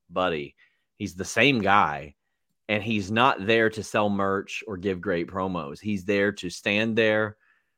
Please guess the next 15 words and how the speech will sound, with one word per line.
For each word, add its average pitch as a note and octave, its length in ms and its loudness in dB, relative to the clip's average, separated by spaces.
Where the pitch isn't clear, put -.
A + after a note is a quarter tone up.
and F2 480 -4
beat G#2 260 -6
the G#2 80 -2
living F#2 400 -2
shit F2+ 280 -4
out D#2+ 160 -2
of D2 80 -10
people. D2 360 -14
<laughs> - 80 -8
That's, - 300 2
that's - 300 -8
what D3 120 4
he's A2+ 160 -2
there A2 240 0
for. E2 340 -8